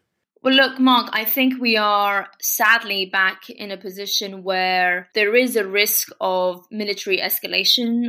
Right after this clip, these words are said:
on Europe's doorsteps. There was a fear of this happening, I think, back in May,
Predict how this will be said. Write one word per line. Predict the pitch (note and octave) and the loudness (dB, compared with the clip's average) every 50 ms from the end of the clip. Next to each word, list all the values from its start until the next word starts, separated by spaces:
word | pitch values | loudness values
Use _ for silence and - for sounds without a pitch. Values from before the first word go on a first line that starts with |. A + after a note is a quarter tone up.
| - | -4
on | - F#3+ F#3+ G3 G3 F#3+ F#3 | -6 -6 -6 -6 -6 -8 -6
Europe's | F#3 F#3+ F#3+ F#3+ F3+ - - - - | -4 0 0 2 0 0 -2 -8 -12
doorsteps. | - - F3+ F3+ F#3 - - G#3 G3+ A3 A#3+ - - - - - - - - - | -10 -10 -10 -8 -6 -4 0 0 0 0 0 -4 -8 -8 -6 -6 -6 -8 -6 -4
There | - G#3 G3 | -2 -2 0
was | G3 G3+ G3 F#3+ G#3+ | 0 0 0 2 4
a | G3 F#3+ F#3+ F#3+ F#3+ F#3 F#3 F#3 F#3 - _ _ _ _ _ | 4 4 4 4 4 2 2 0 -2 -6 _ _ _ _ _
fear | - - - C4 C4 B3+ B3 | -10 -4 0 4 6 6 6
of | A#3 - - | 6 4 2
this | A3 G#3+ - | 0 -2 0
happening, | B3 A#3+ G#3 G#3 - B3+ G#3+ G#3+ G#3+ G#3+ G#3+ G#3+ G#3+ G#3+ - - _ _ _ _ _ _ _ - | 2 2 2 2 0 -4 -6 -4 -4 -4 -6 -8 -10 -14 -18 -20 _ _ _ _ _ _ _ -6
I | - G#3 | -4 -4
think, | G#3+ A3+ G#3+ G3+ F#3+ F#3 | -4 -6 -10 -12 -4 2
back | - F#3+ F#3+ - - A3 | 4 4 4 2 -2 -10
in | G3+ G3 G3 G3 G3 F#3+ - - | -10 -10 -10 -8 -6 -6 -6 -6
May, | - G3+ G3 G3 G3+ G3+ G3+ G#3+ A3+ A#3+ C4 D4 D4 | -10 -12 -8 -6 -4 -2 -2 -2 -2 -2 -4 -6 -10